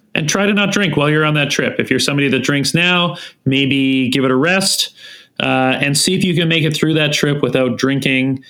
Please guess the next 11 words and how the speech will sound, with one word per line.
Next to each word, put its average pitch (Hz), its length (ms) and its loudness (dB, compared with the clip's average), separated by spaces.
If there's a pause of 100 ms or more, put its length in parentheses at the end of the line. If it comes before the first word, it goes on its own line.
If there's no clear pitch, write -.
(220)
And 123 340 0
you'd 123 140 0
be 131 120 0
amazed 135 380 0
how 135 80 0
much 127 200 0
more 120 120 0
stuff - 280 -4
you 120 80 0
get 117 140 0
accomplished. 123 580 -4